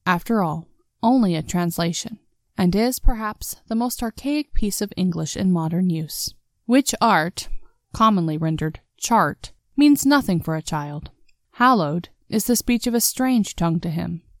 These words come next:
not much more to us. Trespasses is a semi-legal term, never likely to come into his everyday talk.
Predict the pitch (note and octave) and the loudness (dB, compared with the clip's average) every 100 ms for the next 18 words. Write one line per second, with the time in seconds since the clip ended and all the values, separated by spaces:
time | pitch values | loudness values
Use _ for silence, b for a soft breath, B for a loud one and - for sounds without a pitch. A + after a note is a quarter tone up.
0 | _ F3 D#3 - F#3 - F#3+ F#3 - G#3+ | _ -4 -4 -2 -4 0 -2 -2 -4 -4
1 | G3+ - - _ _ _ - G#3+ A3+ - | -6 -10 -14 _ _ _ 0 2 2 -2
2 | E3+ - F3 F3 - - G3 F#3+ F3+ C4+ | -6 -6 -10 -10 -12 -8 -4 -2 -2 2
3 | C#4 C#4+ G#3 F3+ F3+ F3 - D#3 E3 - | 2 2 2 0 0 -6 -8 -8 -10 -12
4 | _ _ G3 G#3 B3 B3 F#3 - G3+ G3+ | _ _ 0 2 2 0 0 -2 -6 -6
5 | - A3+ A3 F#3+ F3 F3 - E3+ E3+ E3 | -4 -2 0 0 -2 -4 -4 -6 -6 -6
6 | D#3 - D#3+ D#3+ - | -8 -6 -8 -8 -18